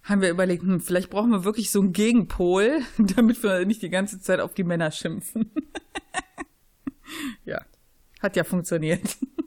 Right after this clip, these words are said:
<laughs> Und die Leute sagen ja immer, wir brauchen mehr Gäste, weil sonst sind wir blöd. <laughs>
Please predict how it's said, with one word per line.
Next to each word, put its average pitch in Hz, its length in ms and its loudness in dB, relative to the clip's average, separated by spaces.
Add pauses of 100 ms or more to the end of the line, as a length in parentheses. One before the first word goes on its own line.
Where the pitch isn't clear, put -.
(520)
<laughs> 156 760 -4
Und 220 100 4
die 233 60 6
Leute 220 240 4
sagen 214 220 0
ja 190 80 0
immer, 190 240 0
wir 175 100 0
brauchen 175 300 0
mehr 170 120 4
Gäste, 185 280 0
weil 208 100 2
sonst 175 200 -4
sind 190 180 -6
wir 175 80 0
blöd. 151 420 -2 (380)
<laughs> - 520 0